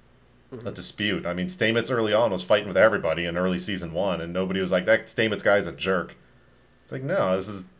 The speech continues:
that's his ship. It's his engineering section. He doesn't want people messing it around. I,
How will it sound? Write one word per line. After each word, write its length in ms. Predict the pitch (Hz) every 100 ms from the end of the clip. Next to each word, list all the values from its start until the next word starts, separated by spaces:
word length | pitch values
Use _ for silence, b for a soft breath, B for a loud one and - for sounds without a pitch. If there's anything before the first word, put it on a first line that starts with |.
| -
that's 160 | 131
his 300 | 127 131 - -
ship. 460 | - - - 143 139
It's 120 | 95
his 160 | 117 110
engineering 440 | 110 110 101 123
section. 340 | - 95 - 85
He 80 | 101
doesn't 180 | 101
want 120 | 107 95
people 200 | 101 92
messing 300 | 95 101 95
it 80 |
around. 420 | 87 87 101 78
I, 140 | 73